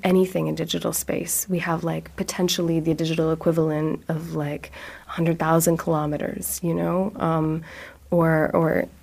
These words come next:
intervening into a system. Um, why are we just building things that look like normal art galleries in these digital worlds?"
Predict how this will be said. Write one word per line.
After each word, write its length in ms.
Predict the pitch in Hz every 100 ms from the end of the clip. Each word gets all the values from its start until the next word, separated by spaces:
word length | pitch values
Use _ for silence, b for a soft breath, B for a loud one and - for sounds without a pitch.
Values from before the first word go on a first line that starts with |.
| -
intervening 500 | 185 180 170 170 170
into 200 | 165 160
a 80 | 165
system. 760 | - 220 - 151 147 147 147 - -
Um, 540 | 160 156 151 151 160 -
why 420 | 165 160 165 165
are 140 | 165
we 160 | 160 160
just 320 | 165 165 -
building 340 | 165 165 165
things 260 | 160 165 160
that 120 | 165
look 180 | 190 190
like 140 | 185
normal 360 | 226 349 349 180
art 200 | 160 -
galleries 720 | 170 156 156 151 85 - 196 -
in 520 | 196 190 185 185 175
these 380 | 175 170 165 165
digital 440 | 165 165 165 160
worlds?" 480 | 170 208 285 294